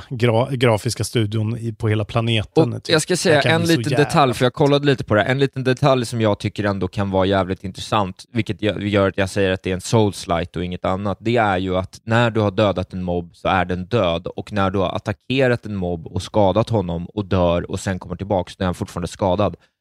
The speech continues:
Speaker 2: Det tycker jag kanske är ett, det är ändå ett helt okej sätt att liksom ta sig an,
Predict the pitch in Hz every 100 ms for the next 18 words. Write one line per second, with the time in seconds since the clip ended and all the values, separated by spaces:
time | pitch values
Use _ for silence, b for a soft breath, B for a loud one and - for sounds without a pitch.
0 | _ _ 120 131 123 110 101 104 92 98
1 | 95 - - 101 - _ _ _ _ -
2 | 131 127 107 107 104 95 87 90 - 98
3 | 87 - _ - 123 117 98 - 82 -
4 | _ 95 - 90 - 90 85 82 - _
5 | _ _ _ _ _ _ _ _ _ _
6 | _ 127 113 - 123 127 123 113 110